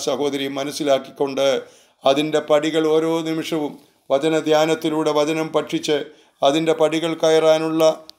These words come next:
സ്വർഗീയ ആരോഗ്യവും ശക്തിയും നമ്മൾ സ്വീകരിച്ച്, നമ്മൾ വചനം ഭക്ഷിച്ച് വളരേണ്ടവരാണ്. വചനാനുസൃതം ജീവിക്കുന്ന, വചനം ഭക്ഷിച്ച് വളരുന്നവർ വചനാനുസരണം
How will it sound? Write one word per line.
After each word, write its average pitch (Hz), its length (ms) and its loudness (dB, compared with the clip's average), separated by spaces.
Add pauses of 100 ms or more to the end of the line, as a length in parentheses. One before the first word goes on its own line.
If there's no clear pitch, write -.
സ്വർഗീയ 160 760 0 (200)
ആരോഗ്യവും 156 720 2
ശക്തിയും 156 540 -4 (140)
നമ്മൾ 151 260 -4
സ്വീകരിച്ച്, 156 680 -2 (560)
നമ്മൾ 151 400 2
വചനം 151 500 2
ഭക്ഷിച്ച് 147 480 -6
വളരേണ്ടവരാണ്. 143 960 -2 (600)
വചനാനുസൃതം 160 840 0
ജീവിക്കുന്ന, 160 540 -6 (460)
വചനം 160 340 0
ഭക്ഷിച്ച് 156 340 -2
വളരുന്നവർ 160 540 0 (420)
വചനാനുസരണം 151 840 0